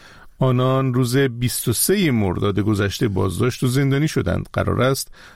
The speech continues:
دادگاه این چهار تن روز چهارشنبه در دادگاه انقلاب اسلامی تهران برگزار شود. مطلق القحطانی،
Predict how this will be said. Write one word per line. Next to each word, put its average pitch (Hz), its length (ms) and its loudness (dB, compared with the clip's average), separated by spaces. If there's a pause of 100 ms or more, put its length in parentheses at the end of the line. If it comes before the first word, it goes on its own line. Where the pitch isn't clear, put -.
(220)
دادگاه 120 420 2
این 135 180 2
چهار 95 400 0
تن 147 320 0
روز 139 220 0 (600)
چهارشنبه 110 1000 2
در 135 220 2
دادگاه 113 480 0
انقلاب 95 520 0
اسلامی 95 680 0 (420)
تهران 117 720 0
برگزار 90 480 -2
شود. - 340 -6 (1900)
مطلق 160 460 2
القحطانی، 190 1120 0